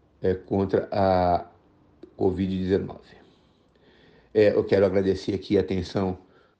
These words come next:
do prefeito Emerson a atender o nosso pedido e agradecer à coordenadora da Vigilância Epidemiológica, enfermeira Tânia Maria Petrazzi,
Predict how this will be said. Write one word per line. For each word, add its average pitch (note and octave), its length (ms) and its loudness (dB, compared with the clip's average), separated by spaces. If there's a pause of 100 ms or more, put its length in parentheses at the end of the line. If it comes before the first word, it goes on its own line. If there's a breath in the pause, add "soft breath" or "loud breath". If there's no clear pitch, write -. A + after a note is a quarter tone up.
do F#2 120 -6
prefeito F#2+ 540 -2
Emerson F#2+ 440 0
a F#2 40 0
atender F2+ 300 -2
o F#2+ 60 2
nosso F#2 280 -2
pedido A#2+ 580 0 (560 soft breath)
e A2+ 120 2
agradecer G#2+ 580 0
à A2 80 2
coordenadora G2 640 0
da F#2+ 120 2
Vigilância F#2 760 -4
Epidemiológica, F#2+ 1120 0 (380 soft breath)
enfermeira F#2+ 540 2
Tânia G2+ 420 0
Maria F#2 280 2
Petrazzi, B2+ 680 0